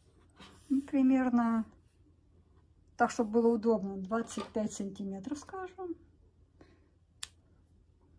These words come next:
Ниточку просто вытаскиваю и од-, вдеваю в иглу.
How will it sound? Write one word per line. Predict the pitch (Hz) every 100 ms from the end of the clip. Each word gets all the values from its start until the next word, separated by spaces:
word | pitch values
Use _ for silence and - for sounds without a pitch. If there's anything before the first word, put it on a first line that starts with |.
| _ _ - - - - - - - _ _ _ _ -
Ниточку | 226 233 247 202 - 202
просто | 226 196 220
вытаскиваю | 208 285 208 170 - - 262 339 415 539
и | 320 427
од-, | 339 - 277 262
вдеваю | 190 220 254 277
в | 226
иглу. | 196 202 202